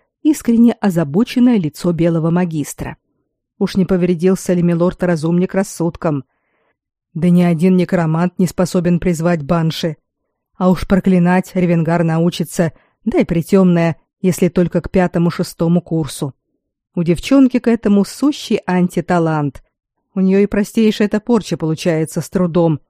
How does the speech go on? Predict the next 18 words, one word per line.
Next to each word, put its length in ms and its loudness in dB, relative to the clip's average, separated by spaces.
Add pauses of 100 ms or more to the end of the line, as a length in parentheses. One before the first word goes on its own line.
(140)
и 80 -6
через 280 0
два 200 -2
раза 260 -2
на 120 0
третий. 560 -4 (1300)
На 120 2
лице 320 2
леди 240 4
Гвиневер 580 4
между 280 2
тем 220 2
отразился 640 0
настоящий 720 -2
ужас. 520 -4 (360)
Она 220 0
даже 220 0
побледнела 800 -2